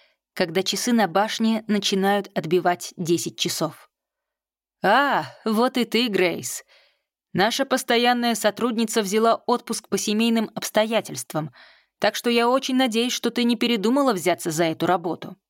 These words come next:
Я никогда в жизни не хотела работать в кондитерской. Я ничего не знаю о выпечке, кроме того, что мне нравится её есть. И почти всё, что я готовлю самостоятельно,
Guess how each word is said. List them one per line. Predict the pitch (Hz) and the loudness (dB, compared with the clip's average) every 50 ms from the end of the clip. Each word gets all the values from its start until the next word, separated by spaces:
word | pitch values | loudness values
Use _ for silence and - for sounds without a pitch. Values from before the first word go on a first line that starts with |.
| _ _ _ _ _ _ _ _ _ _ _ _ _ _ _ _ _ _ _ _ _ _ _ _ _ _ _ _ _ _ | _ _ _ _ _ _ _ _ _ _ _ _ _ _ _ _ _ _ _ _ _ _ _ _ _ _ _ _ _ _
Я | 170 143 170 170 | -8 -6 -4 -4
никогда | 175 175 - 185 180 180 175 190 180 | -4 -2 -2 -2 -2 0 0 0 0
в | |
жизни | 185 196 226 220 196 220 220 | 0 0 0 2 2 2 2
не | 208 208 | 2 0
хотела | - - 214 214 - 240 202 165 160 | -2 -4 -4 -4 -2 -2 0 2 2
работать | 160 160 160 180 175 - - - | 0 0 0 -2 -4 -4 -8 -12
в | - - | -8 -4
кондитерской. | - 175 196 190 185 175 - - - - - - 156 151 - _ _ _ _ _ _ _ _ _ _ _ _ _ | -2 -2 0 0 -2 -2 -4 -4 -6 -8 -8 -10 -14 -16 -18 _ _ _ _ _ _ _ _ _ _ _ _ _
Я | - 170 185 190 | -2 0 0 0
ничего | 202 220 214 - 247 226 247 | 0 -2 -4 -4 -2 0 2
не | 247 247 247 | 2 2 2
знаю | 214 190 202 214 214 214 208 208 | 2 2 2 2 4 4 4 2
о | 202 | 2
выпечке, | 180 180 160 - - - - - - 151 151 - _ _ _ _ _ | 0 -2 -4 -4 -6 -8 -8 -8 -10 -12 -14 -16 _ _ _ _ _
кроме | - 190 180 175 | -2 0 0 0
того, | - 180 185 170 185 175 | 0 0 0 2 0 -2
что | - - - 175 | -2 -2 -2 0
мне | 175 175 180 175 | 0 2 0 0
нравится | 165 185 196 185 165 170 - - 175 | 2 2 0 0 0 -4 -6 -4 -4
её | 165 165 196 180 180 175 | 0 0 0 2 0 0
есть. | 160 165 214 202 165 - - - - _ _ _ _ _ _ _ _ _ _ _ _ _ - | 0 0 -2 -2 -2 -4 -8 -12 -18 _ _ _ _ _ _ _ _ _ _ _ _ _ -6
И | - | -2
почти | - 165 - - - 202 185 | -2 -2 -2 -2 -2 -2 -2
всё, | - - 214 208 | -2 -2 -2 -4
что | - - 214 190 | -2 -2 0 0
я | 175 190 185 | 2 0 0
готовлю | 165 180 180 - 202 185 175 185 175 | 0 -2 -2 -2 -2 0 0 0 0
самостоятельно, | - - 180 175 165 - - 156 160 160 160 185 - - 220 226 226 240 240 | 0 -2 -2 -2 -2 -4 -6 -6 -6 -4 -6 -4 -4 -2 -2 0 0 0 -2